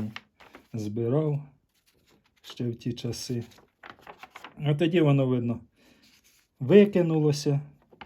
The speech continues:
І лежали ці марки на горищі. Даже ми ось уже чотирнадцять місяців, як ми придбали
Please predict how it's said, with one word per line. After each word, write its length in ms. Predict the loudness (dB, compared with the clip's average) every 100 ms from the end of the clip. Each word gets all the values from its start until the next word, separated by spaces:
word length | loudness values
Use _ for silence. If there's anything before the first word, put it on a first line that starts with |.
| -18 -18 -20 _ -2
І 200 | 4 6
лежали 500 | 6 6 6 6 4
ці 300 | 0 -6 -6 -6
марки 440 | -2 -2 -2 -8 -10 -12 -8
на 180 | -6
горищі. 680 | -4 -4 -4 -6 -10 -16 -16 -16 -18 -18 -18 -20 -20 _ _ 0
Даже 380 | 4 6 4 2
ми 180 | 2
ось 300 | -2 -4 -4
уже 340 | -4 0 2 0 -6 -20 _ _ _ _ _ _ _ _ _
чотирнадцять 880 | 0 4 6 6 4 0 0 0 2
місяців, 760 | 2 2 -4 -8 -8 -6 -8 -10 -20 _ -20 -20 -20 _ _ _ _ _ _ _ -2
як 200 | 0 2
ми 120 | 0
придбали 640 | 0 -2 0 2 4 2